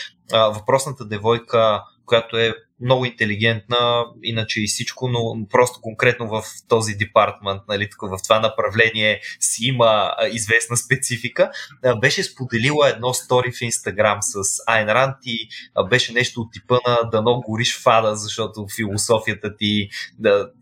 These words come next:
всичко, което е донесла на човечеството, е ужасяващо“. <laughs> Така че, е, ти, ти в началото, нали, на разговора ни започна с тая идея, че Айн Ранд е, е, не просто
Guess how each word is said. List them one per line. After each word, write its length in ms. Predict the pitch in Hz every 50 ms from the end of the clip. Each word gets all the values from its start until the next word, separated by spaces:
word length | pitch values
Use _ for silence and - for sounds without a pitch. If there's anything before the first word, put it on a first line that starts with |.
| _ _ _ _ - - -
всичко, 340 | - - - - - 110
което 280 | - - 117 113 - 117
е 40 | 107
донесла 460 | 104 107 104 104 110 117 - - 104
на 120 | 101 104
човечеството, 640 | 104 - 104 110 110 113 - - - - - - - - -
е 40 | 147
ужасяващо“. 880 | 120 117 - 120 117 - - 117 101 107 107 127 - - - - - - - 175 - - -
<laughs> 200 | - - 196 -
Така 220 | 143 - - 156
че, 180 | - - 165 - -
е, 260 | 143 139 131 123 123 120 - 120 123 -
ти, 180 | - 143 135 -
ти 100 | 147 123
в 60 | -
началото, 460 | 131 120 - 143 131 131 135 - 120
нали, 220 | 117 117 117 127
на 120 | 120 120 110
разговора 480 | 120 123 123 113 120 120 113 113 110
ни 100 | 110 110
започна 520 | 107 - - - - 120 120 120 - 120 110
с 240 | - - 107 - -
тая 180 | 117 113 113 113
идея, 360 | 107 101 113 110 110 107 107
че 360 | - - 113 107 107 101 98 - - - - - -
Айн 180 | 113 113 117 113
Ранд 320 | 113 113 113 120 120 117 - _ -
е, 60 | 117
е, 100 | 113 110 104 - - 107 - -
не 220 | 117 123 127 123
просто 300 | - 123 127 123 - -